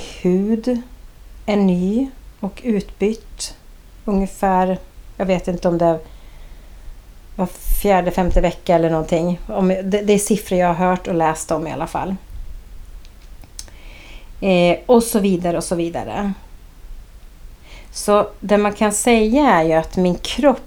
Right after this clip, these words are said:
min fysiska kropp är utbytt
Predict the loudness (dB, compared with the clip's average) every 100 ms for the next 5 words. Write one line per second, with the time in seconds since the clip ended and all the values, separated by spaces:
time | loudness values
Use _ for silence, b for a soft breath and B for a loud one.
0 | -4 -2 -2 -2 0 0 0 -4 -4 -4
1 | -6 -10 -10 -12 -16 -10 -2 2 2 0
2 | -2 -10 -14 -16 -18 -18 -20 -18 -16 -16
3 | -16 -18 -20 -20 -20 -4 2 4 2 -6
4 | -12 -8 -8 -10 -18 -14 -14